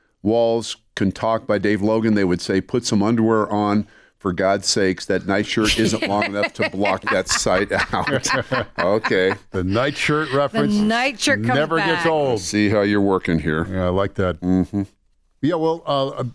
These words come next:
Speaker 2: make sure we, we know when these virtual signings are so we can talk about 'em.
Speaker 1: Yes.
Speaker 2: I know you
Speaker 1: Yes.
Speaker 2: you got a lot on your plate right now, but I think people would, uh,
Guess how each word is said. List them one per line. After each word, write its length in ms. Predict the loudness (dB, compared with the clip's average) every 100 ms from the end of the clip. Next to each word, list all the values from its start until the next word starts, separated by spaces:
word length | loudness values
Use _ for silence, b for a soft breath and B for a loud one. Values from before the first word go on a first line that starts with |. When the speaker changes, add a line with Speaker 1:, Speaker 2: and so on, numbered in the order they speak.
| -8
Speaker 2:
make 240 | -4 -2
sure 320 | -2 -2 0
we, 560 | 2 2 2 0 -2 -4
we 180 | -2 0
know 200 | 2 0
when 320 | 2 2 2
these 460 | 0 0 -2 -8 -20 -6
virtual 380 | -4 -2 -2 -2
signings 380 | 0 0 0
are 140 | 0 -2
so 160 | -2
we 140 | -2 -2
can 100 | -2
talk 260 | -2 -2
about 260 | -4 -10 -12
'em. 40 | -4
Speaker 1:
Yes. 320 | -2 -2 -6 -10 -12
Speaker 2:
I 100 | -4
know 240 | -2 0
you 320 | 0 -2 -2 -6 _ _ -4
Speaker 1:
Yes. 380 | -2 -2 -4 -6
Speaker 2:
you 80 | -4
got 100 | -2
a 60 | 0
lot 200 | 0 0
on 140 | 0
your 80 | 0
plate 320 | 0 -2 0
right 220 | -2 -2
now, 200 | -2 -4
but 220 | -4 -6 -6
I 60 | -4
think 260 | -4 -6
people 300 | -4 -4 -2
would, 320 | 0 0 -2 -2
uh, 180 | -2